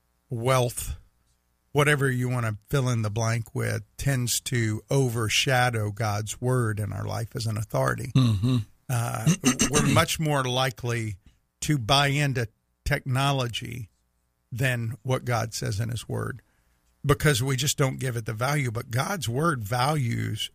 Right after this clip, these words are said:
Speaker 1: or triumphs over false religion, false worship, false witnesses, and we see that in the text. And today we're looking specifically at this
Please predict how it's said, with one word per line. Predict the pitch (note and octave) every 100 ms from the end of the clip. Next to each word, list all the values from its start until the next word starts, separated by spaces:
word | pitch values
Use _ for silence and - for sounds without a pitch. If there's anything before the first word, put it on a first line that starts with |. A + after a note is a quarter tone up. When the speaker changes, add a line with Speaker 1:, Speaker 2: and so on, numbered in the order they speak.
| -
Speaker 1:
or | C3 B2 A2+
triumphs | - C#3+ D3 B2 A#2+ -
over | D3 D#3 E3 A#2 G#2+ G#2+ _ _ _ _ _
false | - C3+ D3 -
religion, | C#3+ C3 B2+ A#2 C3 B2 - _ _ _ _
false | - B2 B2+ -
worship, | B2+ B2 - B2+ A#2+ _
false | B2+ A#2 A#2 -
witnesses, | A#2+ B2+ A2 - A#2
and | A2+
we | A2+
see | - - D#3
that | C3 A#2+
in | A#2 G#2
the |
text. | A2 - E3+ C3 - - - _ _ _ _
And | B2 A#2
today | C3+ G2+ C3+ E3
we're | E3 C3+
looking | A#2+ B2+ - B2+ A#2 A#2 -
specifically | - - - - F#3 - B2 C3+ B2
at | A2
this | C3+ -